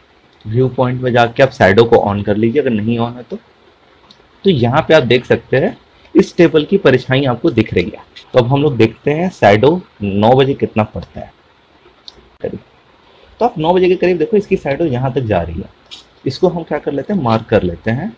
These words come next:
एक बार, ठीक है।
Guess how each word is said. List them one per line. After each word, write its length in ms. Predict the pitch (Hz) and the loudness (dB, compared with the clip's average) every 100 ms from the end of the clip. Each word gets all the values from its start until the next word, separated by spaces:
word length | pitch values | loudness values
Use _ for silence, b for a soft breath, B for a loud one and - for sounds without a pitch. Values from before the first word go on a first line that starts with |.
| _ _ _ _ _ _ _ _ _ - | _ _ _ _ _ _ _ _ _ -10
एक 140 | 98 101 | -10 -8
बार, 160 | 113 156 - _ _ _ _ _ _ _ _ _ _ _ _ _ _ _ _ _ _ _ _ _ _ _ _ _ _ _ _ _ _ _ _ _ _ _ _ _ _ _ _ _ _ _ _ _ _ _ _ - | -8 -8 -12 _ _ _ _ _ _ _ _ _ _ _ _ _ _ _ _ _ _ _ _ _ _ _ _ _ _ _ _ _ _ _ _ _ _ _ _ _ _ _ _ _ _ _ _ _ _ _ _ -2
ठीक 140 | |
है। 100 | 214 | -2